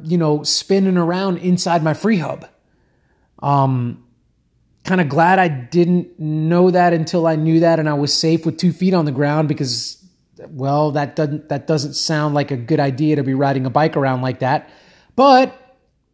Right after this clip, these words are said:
I now knew what the problem was. Yay! And since I keep a bunch, I, I always try to keep the spare parts that I need. I'm like, "Okay, what if this goes wrong? Can I fix it? What if this goes wrong? Can I fix it?"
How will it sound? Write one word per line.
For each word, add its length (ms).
I 140
now 300
knew 160
what 160
the 60
problem 420
was. 380
Yay! 500
And 160
since 240
I 120
keep 480
a 80
bunch, 340
I, 100
I 200
always 240
try 120
to 80
keep 340
the 120
spare 240
parts 260
that 120
I 40
need. 420
I'm 160
like, 200
"Okay, 240
what 180
if 100
this 200
goes 240
wrong? 240
Can 120
I 60
fix 300
it? 80
What 100
if 100
this 140
goes 220
wrong? 160
Can 100
I 60
fix 260
it?" 220